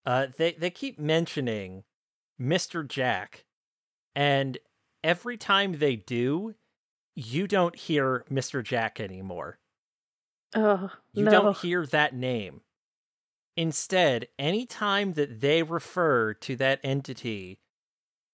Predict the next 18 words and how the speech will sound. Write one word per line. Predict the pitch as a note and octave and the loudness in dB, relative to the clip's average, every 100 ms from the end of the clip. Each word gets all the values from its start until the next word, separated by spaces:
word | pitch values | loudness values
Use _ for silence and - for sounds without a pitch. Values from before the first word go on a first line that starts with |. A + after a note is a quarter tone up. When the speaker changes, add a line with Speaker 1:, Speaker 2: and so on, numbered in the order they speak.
| _ - | _ -14
Speaker 1:
you | A#2 A2+ D#3 G#3+ | -12 -4 -2 -2
hear, | - E3 C#3+ B2+ B2 A#2+ _ _ _ _ _ _ _ _ | -2 0 2 4 2 0 _ _ _ _ _ _ _ _
"He | - - D#3+ D#3+ F3 | -16 -6 -2 0 0
who | E3 E3 D3 | -2 2 2
walks | A2 B2 B2 - - | 2 4 4 2 -6
within." | A2+ A2 G#2 F#2+ F2 - _ _ _ _ _ _ _ _ - | -6 -6 -6 -6 -10 -18 _ _ _ _ _ _ _ _ -8
It | D#3 | -6
strikes | - - B3 B3 - | -4 0 0 0 -4
you | G#3 | 2
as | E3+ C#3 | 2 0
weird | A2 D3 A3+ G3 C#3+ - | -4 0 2 2 2 -2
that | D#3 C3 | -2 2
they | F3 A3 | 4 4
would | C#3+ | 2
be | C3 C#3 | 2 0
saying | - G#3+ E3 A#2 | 4 4 4 2
that. | G#2 F#2 F2 - _ _ _ _ _ _ _ _ - | 0 -4 -6 -10 _ _ _ _ _ _ _ _ 0
Speaker 2:
Um, | G3+ G3 F3+ E3+ G3 | 4 4 4 0 -4